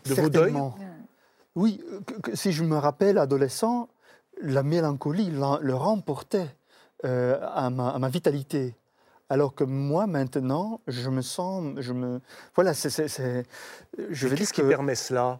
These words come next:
Speaker 2: je pense que
Speaker 1: David
Speaker 2: ma
Speaker 1: Van Reybrouck ? Qu'est-ce qui permet de faire en sorte que les forces sombres qui nous
Speaker 2: Ouais.
Speaker 1: poussent vers le bas, tout à coup,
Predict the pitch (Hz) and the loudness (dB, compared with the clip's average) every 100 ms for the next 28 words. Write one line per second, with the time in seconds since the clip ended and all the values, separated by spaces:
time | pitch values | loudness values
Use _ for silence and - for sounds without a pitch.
0 | - 170 196 262 196 170 165 131 120 120 | -4 0 2 4 4 4 2 2 0 0
1 | 127 214 - 175 - 143 135 139 190 156 | 0 -2 -2 -6 -4 -2 -2 -2 -2 -4
2 | 143 135 - 185 - 151 - - - - | -4 -6 -2 -4 0 0 0 -10 -20 -20
3 | _ _ _ _ _ - 143 131 - 190 | _ _ _ _ _ -8 -2 -2 -2 -2
4 | 185 - 156 123 - 175 151 - - 131 | -2 -2 -4 -4 -4 -2 -4 -6 -6 -4
5 | 127 120 123 120 117 117 117 - _ _ | -2 -2 -2 -2 -4 -6 -10 -14 _ _
6 | _ _ _ _ - 139 247 190 175 143 | _ _ _ _ -14 -4 -2 0 2 4
7 | 139 143 196 - - 165 175 - 180 208 | 2 2 -2 -10 -14 -4 -4 -2 -6 -6